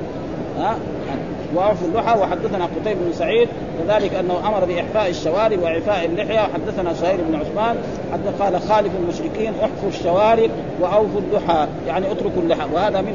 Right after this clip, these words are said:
من السنة. هو الذي يحلق، جاء رجل يعني، آه، فارسي إلى رسول الله صلى الله عليه وسلم في المدينة،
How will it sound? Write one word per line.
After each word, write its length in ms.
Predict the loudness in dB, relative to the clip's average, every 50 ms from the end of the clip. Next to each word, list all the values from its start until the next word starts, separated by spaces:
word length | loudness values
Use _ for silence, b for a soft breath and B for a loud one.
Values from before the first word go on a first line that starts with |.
| -2 -4 -2 -4
من 100 | -2 -2
السنة. 420 | -2 -2 -2 0 2 2 2 2 0 B B B B B B -6 -2 -2
هو 60 | -2
الذي 280 | 0 0 0 2 4 4
يحلق، 240 | 4 2 2 -2 -2 0 0 0 0 0 -2 -4 -6 -6 -4 0
جاء 260 | 2 2 4 4 4 4
رجل 220 | 4 2 0 0
يعني، 280 | 0 2 2 2 2 0 -2 -4 -6 -6 -6 -4 0 2
آه، 360 | 2 4 4 4 2 2 0 -2 -6 -2 2
فارسي 460 | 4 6 6 6 4 2 2 0 2
إلى 160 | 2 2 2 2
رسول 240 | 2 0 0 0
الله 180 | 2 2 2 2
صلى 140 | 2 -2 0
الله 100 | 0 0
عليه 100 | 2 2
وسلم 100 | 0 0
في 80 | 0
المدينة، 500 | -2 -2 -2 0 0 0 2 4 2 2